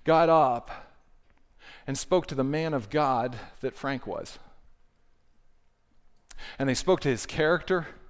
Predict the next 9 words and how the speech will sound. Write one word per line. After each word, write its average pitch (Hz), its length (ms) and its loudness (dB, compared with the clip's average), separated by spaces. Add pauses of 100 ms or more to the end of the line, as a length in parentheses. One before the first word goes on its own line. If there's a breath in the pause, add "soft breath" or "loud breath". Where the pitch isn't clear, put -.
(800 loud breath)
and 107 80 -6
his 104 160 -8
gentleness 165 840 -4 (220 loud breath)
and 185 100 -8
his - 120 -8
kindness 170 840 -4 (260 loud breath)
and 117 100 -4
his 110 180 -6
love 160 720 0